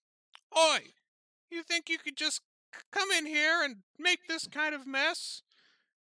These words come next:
There's, there was some valuable submersible salvage that just went down there. You think you can just let that be?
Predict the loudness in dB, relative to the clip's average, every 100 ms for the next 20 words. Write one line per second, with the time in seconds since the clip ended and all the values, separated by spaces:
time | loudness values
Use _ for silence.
0 | _ _ _ -14 -10 -10 -10 -16 _ _
1 | _ _ _ _ _ _ _ _ _ _
2 | _ _ -8 -6 -4 -6 -6 -8 -10 -20
3 | _ _ _ _ _ -4 0 0 -2 -6
4 | -8 -10 -20 _ -16 -14 -14 -6 -6 -6
5 | -12 -12 -4 2 2 0 -8 -10 -16 -12
6 | -8 -8 -8 -8 -4 -4 -4 -4 -4 -4
7 | -8 -10 -10 -14 -14 -12 -10 -10 -8 -4
8 | -4 0 -2 -2 -6 -4 -4